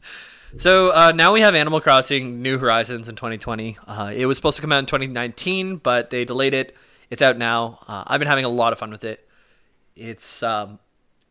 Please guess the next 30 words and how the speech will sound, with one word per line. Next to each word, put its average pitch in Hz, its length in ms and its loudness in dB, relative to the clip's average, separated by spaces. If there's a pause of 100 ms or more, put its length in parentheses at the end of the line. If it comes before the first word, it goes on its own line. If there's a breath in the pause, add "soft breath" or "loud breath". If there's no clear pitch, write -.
really 151 400 -2
a, 110 280 -4
a 123 140 -6
very 143 300 2
zen 117 400 -2
game, 107 580 -14
like, 113 240 -6
especially 135 460 -2
with 123 120 -2
everything 123 300 -2
that's 117 140 -10
going 117 160 0
on 117 160 -4
in 120 40 -10
the 120 60 -6
world 120 240 -2
right 117 160 -2
now. 110 200 -4
It's 107 120 -12
easy 123 220 -6
to 117 80 -8
get 120 180 -4
worried 113 400 -2
and 107 100 -12
caught 107 220 -2
up 107 160 -4
in 113 80 -16
your 107 120 -10
own 104 80 -10
head, 117 280 -6